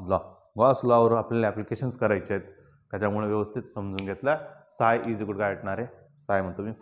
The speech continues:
phi is equal to काय असलं? Q upon epsilon zero. Q म्हणजे काय? Charges enclosed in that charge surface. ठीक आहे, किती चार्जेस एनक्लोज आहेत सरफेसमध्ये. मग तुम्हाला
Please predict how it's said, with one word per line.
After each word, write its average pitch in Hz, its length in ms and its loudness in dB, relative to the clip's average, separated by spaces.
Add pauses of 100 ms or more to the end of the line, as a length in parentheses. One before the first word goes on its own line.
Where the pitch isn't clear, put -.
phi 110 160 6
is 98 240 -6
equal 98 120 -10
to - 60 -12
काय 95 120 0
असलं? 110 280 -4 (340)
Q 135 200 4
upon 120 240 2 (260)
epsilon 101 500 -4
zero. - 120 -14 (480)
Q 160 140 6
म्हणजे 117 240 0
काय? 120 220 -2 (420)
Charges 107 340 2
enclosed 95 400 -4
in 95 140 -6
that 135 200 0 (140)
charge 104 180 -8 (480)
surface. - 420 -10 (440)
ठीक 120 80 -4
आहे, 117 160 -4
किती 135 160 -4
चार्जेस 117 380 0
एनक्लोज 98 340 -4
आहेत 104 260 -8
सरफेसमध्ये. 90 520 -8 (460)
मग 101 180 -12
तुम्हाला 120 200 -2